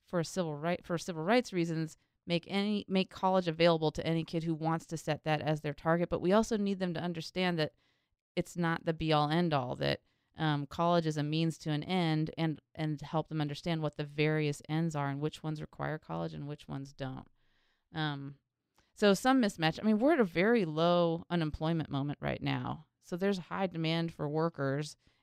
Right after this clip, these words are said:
and a lot of open positions that, um, that unfortunately a lot of employers are having to look outside of our region for. So yeah, we need to skill up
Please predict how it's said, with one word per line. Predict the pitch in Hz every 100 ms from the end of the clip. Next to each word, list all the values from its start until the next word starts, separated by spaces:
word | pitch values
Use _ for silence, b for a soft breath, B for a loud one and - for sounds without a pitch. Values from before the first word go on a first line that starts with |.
| _
and | 156 147 143 139 - 151
a |
lot | 147 156 170
of | 160
open | 147 - 143 -
positions | 151 160 180 - 135 135 156 - _ _ _ _ -
that, | 156 139 _
um, | 151 139 131 131 - - _ -
that | 147 - _ _
unfortunately | 156 - 180 - 151 143
a | 139
lot | 143
of | 139
employers | 143 147 135
are | 147
having | 143 135
to |
look | 135 135
outside | 131 - 143 135
of |
our | 131
region | 127 139 - 143 -
for. | 85
So | 160 143
yeah, | 143 170 139
we | 165
need | 190 180
to | 151
skill | 151 - 160 147
up | 147 147